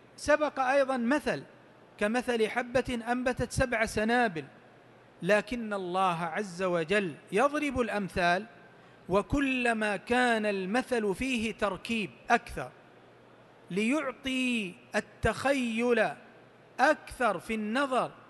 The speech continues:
ليستعذب الإنسان بما صنع ويجد رضا وسعادة في نفسه،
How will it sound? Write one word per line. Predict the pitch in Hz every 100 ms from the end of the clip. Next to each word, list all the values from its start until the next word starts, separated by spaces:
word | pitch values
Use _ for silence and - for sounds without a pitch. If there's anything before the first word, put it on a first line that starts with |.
| - - 185
ليستعذب | 233 240 - - 294 262 254 233
الإنسان | 233 208 226 196 247 254 247 214 185
بما | 180 247 240 214
صنع | - 262 285 311 302 - - - - - - 180
ويجد | 233 277 247 254 240
رضا | 240 302 294 262 196
وسعادة | 202 240 240 208 269 277 240
في | 226 240 226
نفسه، | 269 - 320